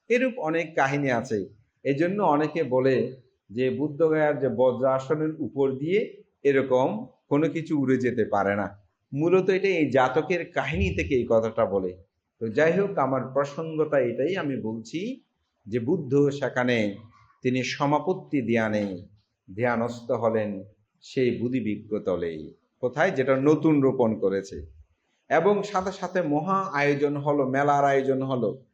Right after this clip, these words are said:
বিশাল সেখানে সমাগম হলো, পূজা অর্ঘ্য নিবেদন হলো এবং পরিশেষান্তে সেই বুদ্ধি বৃক্ষ তলে যখন ধ্যানস্থ হয়ে বুদ্ধ উঠলেন,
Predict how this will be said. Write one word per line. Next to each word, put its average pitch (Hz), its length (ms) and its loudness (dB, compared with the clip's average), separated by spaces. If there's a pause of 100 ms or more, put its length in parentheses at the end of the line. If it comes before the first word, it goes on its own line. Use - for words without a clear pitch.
(380)
বিশাল 147 580 2
সেখানে 139 420 -4
সমাগম 135 580 -2
হলো, 135 440 -2
পূজা 131 240 -2
অর্ঘ্য 127 280 -2
নিবেদন 123 480 -4
হলো 120 520 -8 (540)
এবং 110 380 0
পরিশেষান্তে 127 1000 -4 (460)
সেই - 640 0 (420)
বুদ্ধি 151 280 0
বৃক্ষ 143 240 -4 (120)
তলে 123 200 2
যখন 120 360 -4
ধ্যানস্থ 120 560 -4
হয়ে 127 180 2
বুদ্ধ 110 300 -8
উঠলেন, 113 460 -2